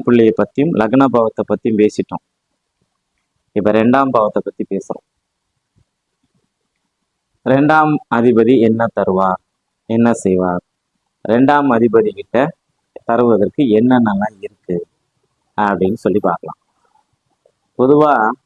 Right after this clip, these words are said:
ரெண்டாம் இடத்து அதிபதி, ரெண்டாம் இடம் அப்படின்னா காசு, பணம்,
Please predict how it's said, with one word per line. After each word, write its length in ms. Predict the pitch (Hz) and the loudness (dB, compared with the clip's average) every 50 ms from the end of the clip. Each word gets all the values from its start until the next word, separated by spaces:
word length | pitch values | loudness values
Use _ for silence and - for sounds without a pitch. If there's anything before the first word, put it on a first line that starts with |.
| _ _ _ _ _ _ _ _ | _ _ _ _ _ _ _ _
ரெண்டாம் 480 | 107 107 110 117 120 135 143 147 147 147 143 - _ _ _ _ 113 110 | -4 -2 0 2 2 2 2 2 0 -2 -4 -10 _ _ _ _ -4 -2
இடத்து 360 | 104 117 120 - - 131 127 135 - - 110 | 0 0 -2 -2 0 0 0 0 0 0 0
அதிபதி, 380 | 110 117 113 110 117 - 95 - - _ - 110 | 0 2 2 2 0 0 -2 -6 -6 _ -2 0
ரெண்டாம் 360 | 120 135 135 139 139 139 131 113 107 | 2 2 2 2 0 0 -2 -2 -2
இடம் 220 | 107 120 - - - | -2 -2 -4 -6 -12
அப்படின்னா 340 | 110 - - - - 92 98 - - _ _ _ _ _ _ _ _ _ _ _ _ _ _ _ _ _ - | -4 -4 -4 -4 -2 -6 -8 -8 -10 _ _ _ _ _ _ _ _ _ _ _ _ _ _ _ _ _ -4
காசு, 420 | 117 110 107 107 107 - - - - _ _ _ _ _ _ _ _ _ _ _ _ _ _ _ _ _ _ _ _ | -2 0 0 0 -2 -6 -12 -12 -14 _ _ _ _ _ _ _ _ _ _ _ _ _ _ _ _ _ _ _ _
பணம், 320 | 110 107 107 107 104 107 | -2 0 0 0 -2 -4